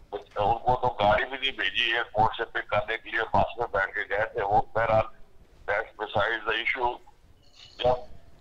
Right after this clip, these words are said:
हमारे रिजर्व्स पांच billion dollar हो और आठ बिलियन देने हो,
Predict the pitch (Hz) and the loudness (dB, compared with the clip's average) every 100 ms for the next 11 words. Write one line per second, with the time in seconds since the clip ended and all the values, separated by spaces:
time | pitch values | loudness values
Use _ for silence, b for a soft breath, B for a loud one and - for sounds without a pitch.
0 | - - - - 104 107 127 113 95 110 | -8 -2 0 2 4 4 4 0 0 0
1 | 123 - - 101 117 - - 113 120 120 | 0 -4 0 4 4 0 -6 -2 0 0
2 | 110 104 110 123 113 117 113 113 - - | 2 2 2 2 4 6 6 4 2 -2
3 | 101 107 120 117 113 113 120 110 101 123 | 4 6 4 0 -4 -2 -2 -2 -2 2
4 | 131 113 95 | 4 6 6